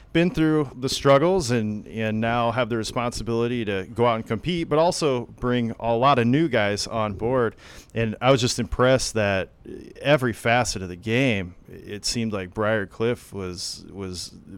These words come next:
beating Waldorf. And I'll tell you, the front seven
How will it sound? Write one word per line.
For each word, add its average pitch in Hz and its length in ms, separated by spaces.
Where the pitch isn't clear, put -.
beating 113 400
Waldorf. 98 640
And 98 180
I'll 117 80
tell 131 140
you, 120 40
the 107 100
front 131 260
seven 113 540